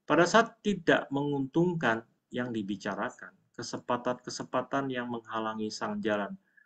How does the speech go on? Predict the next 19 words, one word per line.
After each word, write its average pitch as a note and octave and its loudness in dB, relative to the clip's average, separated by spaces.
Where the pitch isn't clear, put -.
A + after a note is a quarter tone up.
karena B2+ 2
hanya C3+ 0
kadang-kadang A#2+ 0
atau - -10
sekali-sekali G#2+ -2
dapat B2 2
terlahir C3+ 2
sebagai A2 -2
manusia, G#2+ 0
dapat A#2 0
mendengarkan A2 -4
ajaran G#2+ -2
mulia G#2 0
Dhamma. F#2+ -14
Begitu G2+ -6
pula C3+ 0
munculnya A#2+ -4
seorang G2+ -6
Buddha. F#2 -10